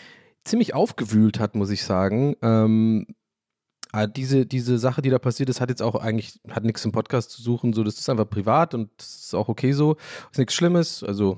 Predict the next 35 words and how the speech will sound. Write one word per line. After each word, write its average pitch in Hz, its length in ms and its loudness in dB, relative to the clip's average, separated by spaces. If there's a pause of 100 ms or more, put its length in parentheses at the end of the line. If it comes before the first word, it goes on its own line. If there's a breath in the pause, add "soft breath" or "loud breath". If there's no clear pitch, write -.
ne, 120 220 -2
ich 120 60 -14
sag 104 160 -2
das - 100 0
dann 104 160 2
gerne 110 160 4
trotzdem 113 260 0
dazu, 101 300 0
jetzt 117 240 -2
macht 104 160 -6
euch 104 120 -6
da, 95 220 0
äh, 95 300 -2
falls 113 300 0
ihr 107 200 0 (260 loud breath)
jemand 113 200 2
seid, 107 160 2
der 101 80 -2
sich 98 100 -10
dann 98 160 -2
Sorgen 117 320 2
macht 117 220 -4
oder 92 100 -10
die 104 140 -6
sich 107 160 -4
Sorgen 107 200 2
macht, 101 140 -2 (480 loud breath)
all 139 240 4
good, 143 300 4
aber 117 220 2
halt 117 160 2
privater 190 480 2 (280)
Krams, 123 420 0
der 104 120 2
nervt 107 420 0